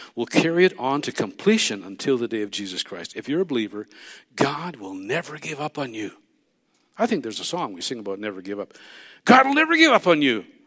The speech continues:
if you're in Christ." Never, never, never.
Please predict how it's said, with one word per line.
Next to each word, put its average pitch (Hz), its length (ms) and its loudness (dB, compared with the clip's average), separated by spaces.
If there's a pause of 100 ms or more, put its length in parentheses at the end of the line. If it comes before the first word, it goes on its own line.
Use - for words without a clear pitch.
(320)
if - 60 -8
you're 139 120 0
in 117 60 -6
Christ." 107 520 -2
Never, 254 600 4
never, 262 500 4
never. 311 460 4